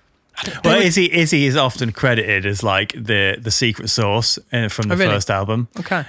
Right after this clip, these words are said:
Speaker 2: Uh, and I think he was involved in it. Yeah, he's in, involved in, no, he did. Yeah, he did The Illusions as well. But then he quit, uh, during the middle of a tour
Speaker 1: Right.
Speaker 2: when they started touring The Illusions.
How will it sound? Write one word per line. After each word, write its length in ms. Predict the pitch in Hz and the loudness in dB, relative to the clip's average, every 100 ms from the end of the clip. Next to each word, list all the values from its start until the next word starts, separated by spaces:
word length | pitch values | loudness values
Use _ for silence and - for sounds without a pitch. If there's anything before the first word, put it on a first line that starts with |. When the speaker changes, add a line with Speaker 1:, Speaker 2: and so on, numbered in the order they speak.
| - | -2
Speaker 2:
Uh, 580 | 117 107 104 104 104 - _ - | 0 2 2 2 0 -4 _ -4
and 280 | 117 113 107 | -2 0 -2
I 80 | 117 | -4
think 180 | 147 - | -4 -4
he 60 | |
was 120 | 165 165 | -4 -4
involved 380 | 151 139 127 | -2 -2 -2
in 80 | 127 | -4
it. 220 | 127 - - | -4 -6 -4
Yeah, 220 | 139 117 | 0 0
he's 140 | 101 | -2
in, 80 | 123 | -4
involved 680 | 135 - - 131 147 143 - | -6 -10 -16 -6 -2 -2 -2
in, 320 | 127 120 117 - _ _ _ _ _ _ _ _ _ _ _ _ | -2 -2 -4 -8 _ _ _ _ _ _ _ _ _ _ _ _
no, 80 | 147 | 0
he 60 | 135 | 2
did. 180 | 143 147 | 0 0
Yeah, 100 | 131 | 2
he 60 | 107 | 0
did 160 | 175 - - | -2 -6 -4
The 100 | 143 | -2
Illusions 440 | 135 143 131 123 | 0 -2 -2 -4
as 160 | 123 104 | -6 -6
well. 560 | 117 120 95 90 92 _ _ - - | -4 -4 -4 -6 -12 _ _ -14 -2
But 180 | 120 | 0
then 140 | 117 113 | 2 2
he 100 | 107 | 0
quit, 480 | - - 139 113 - _ _ _ _ - | -4 -4 0 0 -4 _ _ _ _ -6
uh, 540 | 110 104 104 110 - - 247 _ _ _ - | -2 0 0 -2 -4 -10 -16 _ _ _ -4
during 400 | 131 107 104 98 | 0 2 0 -2
the 80 | |
middle 160 | 107 98 | -2 -4
of 60 | 95 | -4
a 40 | |
tour 480 | - - 104 85 78 _ - | -6 -4 -2 -2 -8 _ -8
Speaker 1:
Right. 140 | 127 - | -8 -4
Speaker 2:
when 140 | 110 | -4
they 120 | 98 90 | -2 -2
started 300 | - 98 - | -4 -4 -6
touring 400 | - 90 87 85 | -4 -4 -4 -6
The 60 | |
Illusions. 540 | 85 85 85 104 90 | -6 -8 -8 -10 -12